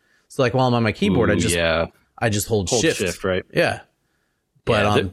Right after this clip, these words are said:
Speaker 2: I don't
Speaker 1: I
Speaker 2: know.
Speaker 1: couldn't,
Speaker 2: You can
Speaker 1: yeah.
Speaker 2: rebind a bunch of stuff on the controller and change a bunch of, like, you know, I'm sure you could change, uh, one of the buttons to, like, hold still.
Speaker 1: Uh-huh.
Speaker 2: But you kinda need all the buttons <laughs> to cast your abilities and stuff. So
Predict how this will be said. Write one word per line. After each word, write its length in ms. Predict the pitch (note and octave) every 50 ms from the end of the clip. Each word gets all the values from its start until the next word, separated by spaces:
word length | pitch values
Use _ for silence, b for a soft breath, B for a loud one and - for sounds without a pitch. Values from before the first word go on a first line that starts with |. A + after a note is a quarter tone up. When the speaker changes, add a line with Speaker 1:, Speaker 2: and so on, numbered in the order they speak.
| - - A#2
Speaker 2:
I 60 | B2
don't 180 | D3+ F#3+ - -
Speaker 1:
I 40 | C3
Speaker 2:
know. 240 | B2 B2 B2 B2
Speaker 1:
couldn't, 160 | A#2 A2 F#2+ A#2
Speaker 2:
You 100 | D3+ F3
can 160 | A#3 A3+ E3+
Speaker 1:
yeah. 60 | D3+
Speaker 2:
rebind 420 | E3+ E3+ A#2+ A2 G#2 A2+ A#2+ B2+
a 40 | B2+
bunch 200 | A#2+ C3 C3 B2
of 100 | B2 A2+
stuff 400 | - - B2 B2+ B2 - - -
on 140 | - A2 G2+
the 60 | G#2
controller 580 | - G#2 G2 - - D3+ D3+ D3 C#3+ C#3 C#3 C3
and 120 | G#2 F#2
change 280 | - - G#2+ G#2 G2+ G2+
a 20 |
bunch 220 | F2+ G#2 G2 - G2
of, 160 | F2+ F2 F#2
like, 240 | F#2 F2+ E2+ E2+ -
you 80 | F#2+
know, 60 | E2+ F#2 -
I'm 100 | - G#2+
sure 160 | - - F3 D#3
you 120 | C3 A2+
could 180 | - A2+ F#2+ F#2
change, 500 | - - G2 G2 G2 F#2+ F#2 F2+ - - -
uh, 220 | F#2 F2+ E2+ - -
one 200 | F2 G2 G2 F#2+
of 40 | F2+
the 60 | F2+
buttons 320 | E2+ F#2 F2 F#2+ F#2+ F#2+ -
to, 100 | - F2
like, 140 | E2+ - -
hold 240 | - F#2+ F#2 F2
still. 400 | - - D#3 D#3+ D#3+ D#3 D3+ - b b b b b b _ -
Speaker 1:
Uh-huh. 260 | A2+ A2 A2 G2+ G2 - -
Speaker 2:
But 800 | G2 F2+ F2 A2 G#2+ G#2+ A2 G#2 G2 F2+ E2+ E2+ E2+ F2 F#2 -
you 100 | A#2 A2+
kinda 240 | - D3 D3+ D3+ C3
need 200 | C3+ D3+ D3+ A#2+
all 140 | G#2 G2 F#2+
the 60 | F#2+
buttons 360 | G2+ G2+ F#2+ A#2 G2+ - -
<laughs> 20 | -
to 80 | - - - -
cast 240 | - G2+ - - -
your 140 | A2+ G2 G#2
abilities 500 | G2 G#2+ G#2+ G2+ F#2+ F2+ F2+ F2 E2 -
and 100 | - F2
stuff. 320 | - - - G2 E2+ - - -
So 340 | - - F#2 F2+ F2 E2+